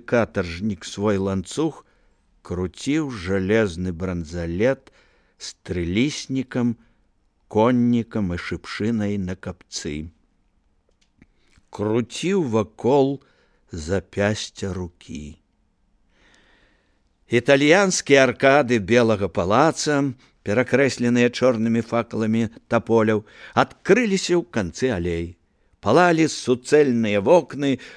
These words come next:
па крузе павольна пад'язджалі да сходаў кареты і брычкі,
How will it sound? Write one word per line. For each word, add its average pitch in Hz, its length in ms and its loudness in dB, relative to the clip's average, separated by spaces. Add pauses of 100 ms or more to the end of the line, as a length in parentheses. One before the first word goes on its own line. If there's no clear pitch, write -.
(140)
па 127 160 2
крузе 165 480 6
павольна 151 480 6
пад'язджалі 127 720 2
да 127 80 4
сходаў 113 480 0
кареты 113 480 2
і 87 80 -6
брычкі, 143 640 0